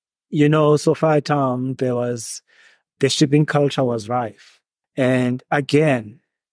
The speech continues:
you know, he, he, he shows us how that happens.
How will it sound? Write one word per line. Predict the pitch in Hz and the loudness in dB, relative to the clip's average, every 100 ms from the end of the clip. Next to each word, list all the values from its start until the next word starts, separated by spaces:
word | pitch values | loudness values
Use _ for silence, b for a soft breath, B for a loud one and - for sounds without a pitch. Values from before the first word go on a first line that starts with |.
| _ _ | _ _
you | 170 143 | 0 2
know, | 135 135 143 | 4 2 0
he, | - 160 147 | -2 0 2
he, | 147 160 165 | 4 4 4
he | - 180 | 0 0
shows | 160 - 170 160 151 | 0 0 2 2 0
us | 143 123 | -4 -8
how | - 160 170 | -2 -2 0
that | 143 156 | 0 0
happens. | 151 190 - - - | -2 -4 -8 -18 -16